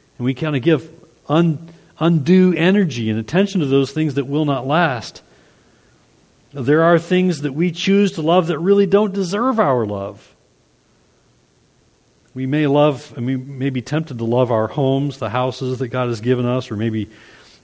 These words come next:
other possessions that we have, or maybe,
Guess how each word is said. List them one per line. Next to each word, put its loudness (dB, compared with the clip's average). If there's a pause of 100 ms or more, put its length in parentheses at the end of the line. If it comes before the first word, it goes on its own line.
other 0
possessions 0
that -10
we -2
have, 0
or 0
maybe, 2